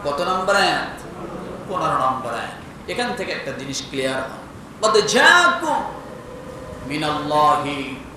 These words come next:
نور وكتاب مبين।" আল্লাহ বলেন, "আল্লাহর পক্ষ হইতে তোমাদের কাছে এক জ্যোতি,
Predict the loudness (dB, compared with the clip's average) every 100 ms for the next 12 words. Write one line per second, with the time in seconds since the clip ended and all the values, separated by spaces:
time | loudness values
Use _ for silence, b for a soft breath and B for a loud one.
0 | -16 -12 -6 -2 -2 -2 -4 -4 -6 -6
1 | -6 -6 -6 -4 -2 0 -2 -4 -8 -8
2 | -8 -10 -14 -14 -14 -14 -14 -14 -14 -14
3 | -14 -14 -14 -16 -4 0 4 4 4 4
4 | 4 2 -4 -10 -14 -16 -16 -16 -16 -6
5 | 2 4 6 6 4 4 4 2 2 0
6 | 4 4 4 -4 -4 -10 -14 -16 -16 -16
7 | -14 -8 -2 0 4 2 4 2 4 2
8 | -2 -4 -10 -10 -8 -8 -6 -4 -2 0
9 | 0 0 0 2 2 2 -2 -2